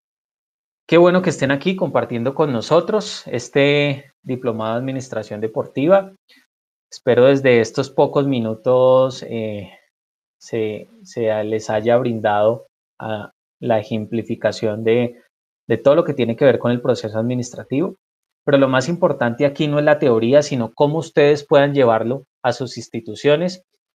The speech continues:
puedan llevarlo a su comunidad y puedan ser esos líderes que realmente representan de buena forma, eh, los profesionales en este campo.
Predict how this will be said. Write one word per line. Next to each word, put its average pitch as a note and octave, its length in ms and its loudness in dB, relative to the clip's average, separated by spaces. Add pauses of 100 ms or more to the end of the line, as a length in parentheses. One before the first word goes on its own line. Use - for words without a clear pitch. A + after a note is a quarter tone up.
puedan B2 200 0
llevarlo B2+ 240 2
a A#2+ 40 -4
su - 120 -14
comunidad A#2+ 640 -4 (220)
y A#2+ 100 -10
puedan A#2+ 340 -2
ser C3 160 -2
esos C#3 220 0
líderes C#3 480 2
que A#2+ 140 -2
realmente A2+ 520 -4
representan A#2+ 720 -4 (340)
de A#2 120 4
buena G#2+ 280 0
forma, A#2+ 540 0 (220)
eh, G#2 480 -2
los B2 180 -2
profesionales G#2 720 -4
en A#2 80 -4
este G#2+ 240 -6
campo. F#3 460 -2